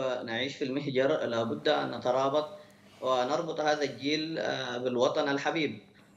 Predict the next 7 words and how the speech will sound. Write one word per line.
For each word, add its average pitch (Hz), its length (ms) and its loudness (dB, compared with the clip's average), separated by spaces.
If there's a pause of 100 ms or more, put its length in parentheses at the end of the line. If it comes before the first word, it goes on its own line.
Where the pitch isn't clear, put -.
(160)
فطالما، 147 680 2 (480)
آم، 113 380 -2
آه، 113 220 4
نعيش 139 480 0
في، 117 440 2
في 131 100 -4
المهجر، 147 760 0